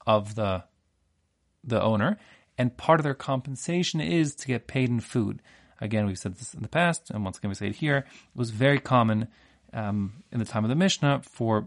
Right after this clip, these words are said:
since everyone essentially lived on a subsistence level, uh, it was very common that part of one's, you know, employment c-, package or, you know, his, his wages included, um, being fed. So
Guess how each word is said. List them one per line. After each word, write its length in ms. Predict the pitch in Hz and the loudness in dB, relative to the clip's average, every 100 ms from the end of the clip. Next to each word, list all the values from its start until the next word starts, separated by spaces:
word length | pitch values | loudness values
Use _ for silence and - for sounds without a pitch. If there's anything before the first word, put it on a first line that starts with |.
| 98 | -8
since 280 | - 113 - | -12 -12 -6
everyone 220 | - 107 104 | -4 0 0
essentially 320 | - 101 107 | -2 -2 -2
lived 120 | 107 | 0
on 80 | 107 | -2
a 40 | |
subsistence 540 | - - - 139 131 - | -4 -6 -4 -2 -2 0
level, 320 | 120 113 110 - - _ | 2 0 -4 -12 -20 _
uh, 60 | 113 | -8
it 80 | 110 | -6
was 120 | 117 | -6
very 280 | 107 120 117 | 0 2 2
common 420 | - 123 120 117 | 0 0 2 0
that 260 | 107 - _ _ _ _ - - _ | -2 -4 _ _ _ _ -20 -20 _
part 240 | - 120 | 0 2
of 120 | 113 104 | 2 0
one's, 540 | 104 98 - - - | -2 -2 -8 -16 -12
you 60 | 131 | -4
know, 140 | 104 | -2
employment 540 | 98 95 - 123 110 113 | -2 -4 0 0 0 -4
c-, 60 | - | -14
package 580 | - 104 95 98 101 - | -4 -2 -2 -8 -8 -12
or, 140 | 101 90 | -8 -6
you 60 | |
know, 120 | 92 | -4
his, 160 | 92 - | -4 -6
his 120 | 104 | -4
wages 400 | 104 139 127 117 - - - | 2 2 4 0 -2 -20 -2
included, 520 | 127 - 131 120 107 - _ _ - | -2 2 2 2 0 -12 _ _ -4
um, 380 | 107 101 98 98 _ | -2 0 -2 -6 _
being 180 | - 110 | -6 -4
fed. 400 | 113 - 101 - _ _ _ _ | -4 0 0 -2 _ _ _ _
So 240 | - 147 | -6 -6